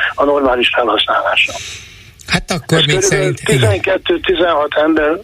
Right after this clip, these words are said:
Speaker 1: akit foglalkoztatni kell, hogyha neki van beteg állománya, és néha meg szabadsága is, meg, meg hasonlók, meg van az egésznek egy vezetője.
Speaker 2: Mhm.
Speaker 1: Hát azért ez, ez nem két fillér.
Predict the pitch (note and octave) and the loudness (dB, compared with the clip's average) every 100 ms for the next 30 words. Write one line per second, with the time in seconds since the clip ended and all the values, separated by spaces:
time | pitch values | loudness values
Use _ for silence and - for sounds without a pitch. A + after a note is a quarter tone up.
0 | - D3+ D#3 - D3 F3 D#3+ D3+ C#3 C3+ | -4 -2 0 0 0 0 0 0 0 -2
1 | C#3 C3+ C#3 E3 E3 D#3 - C#3+ C#3 C#3 | -2 -2 -2 0 0 0 0 0 -2 -4
2 | - - E3+ D3+ D#3 C#3 D#3+ F3+ E3+ F3+ | -4 -6 -4 -2 0 2 0 0 -2 -2
3 | F3 E3 D#3+ D#3 C#3+ D3 C#3+ C3+ C#3 C3 | -2 0 2 0 2 2 2 0 0 2
4 | B2+ A#2+ - - B2+ - D3+ D3 - C#3+ | 0 -2 -8 -6 0 0 2 0 0 0
5 | C3+ C3 B2+ - B2 A#2 - - E3 - | 2 2 2 0 -4 -6 -8 -2 0 2
6 | F3 E3+ D#3+ - - - C#3+ D#3+ D3+ D3 | 2 2 0 -4 -4 -2 0 2 2 0
7 | D3 C#3 D3 C3+ B2+ B2 A#2+ G#2+ - - | 2 0 0 -2 0 0 0 -4 -6 -8
8 | - A#2+ F#2+ A2 - - - - - - | 2 4 4 2 0 -10 -20 -20 -18 -14
9 | - - - B2 - C#3 C#3+ D3 D3+ D#3 | -10 -8 -4 -4 -2 0 0 0 2 2
10 | D3 C#3+ C3+ F3 F#3+ - D3 B2 C#3 A#2 | 0 0 0 0 -2 0 0 2 0 0
11 | G#2 - | 0 -2